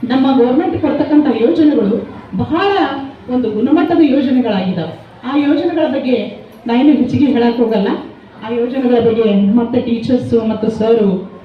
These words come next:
ಹೇಳ್ತಾರೆ. ಈಗ ನಾನು ನೋಡ್ರಿ ನಮ್ಮ ಶಿಕ್ಷಣ ಅಂತಂದ್ರೆ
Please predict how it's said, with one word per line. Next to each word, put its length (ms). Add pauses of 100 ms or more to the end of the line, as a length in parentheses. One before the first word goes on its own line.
(120)
ಹೇಳ್ತಾರೆ. 640 (300)
ಈಗ 220
ನಾನು 560 (440)
ನೋಡ್ರಿ 240
ನಮ್ಮ 160
ಶಿಕ್ಷಣ 460
ಅಂತಂದ್ರೆ 680